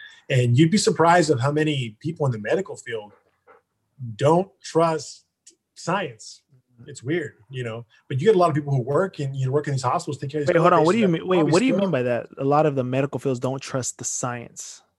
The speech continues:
Speaker 2: Like, what do you mean?
Speaker 1: Don't trust the science. Don't trust the science as in, like, there's some, there's some, uh, nurses who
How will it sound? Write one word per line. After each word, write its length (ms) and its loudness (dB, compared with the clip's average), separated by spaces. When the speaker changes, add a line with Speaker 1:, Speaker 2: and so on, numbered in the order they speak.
Speaker 2:
Like, 160 -8
what 80 -4
do 60 -4
you 40 -4
mean? 160 -6
Speaker 1:
Don't 180 4
trust 180 0
the 60 -12
science. 420 -2
Don't 140 -6
trust 140 -6
the 60 -8
science 440 -8
as 180 -8
in, 160 -10
like, 320 -8
there's 160 -6
some, 260 -8
there's 240 -4
some, 480 -6
uh, 260 0
nurses 600 2
who 400 2